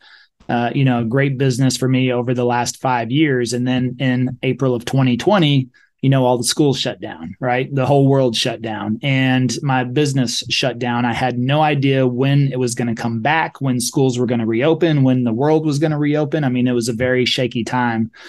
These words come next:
And so I, I was forty-one years old as well. And so I, I sat there and I had to ask myself, "How do I start over without starting over?" Starting over at forty-one was not attractive to me at all. And I still had some very good friends telling me to get into real estate. But the thing was, is that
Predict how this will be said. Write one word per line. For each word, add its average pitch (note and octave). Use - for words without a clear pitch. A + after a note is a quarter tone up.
And C3+
so C#3
I, C3+
I C#3
was C#3
forty-one C#3+
years B2+
old C#3
as A2
well. B2
And A2
so B2+
I, A#2+
I A#2+
sat D#3+
there C3+
and B2
I A#2+
had B2
to A#2+
ask D3+
myself, B2
"How C3+
do E3+
I D3+
start C#3+
over B2+
without A#2+
starting A#2
over?" E2+
Starting C#3+
over C3
at -
forty-one B2+
was A2
not B2
attractive B2
to B2
me B2
at A#2
all. G#2+
And C3+
I B2
still C#3
had C3+
some C3+
very B2+
good C3
friends D3+
telling C3
me C#3
to C#3
get C#3+
into D3
real F3+
estate. A2+
But B2+
the A#2+
thing D3
was, C#3+
is B2
that B2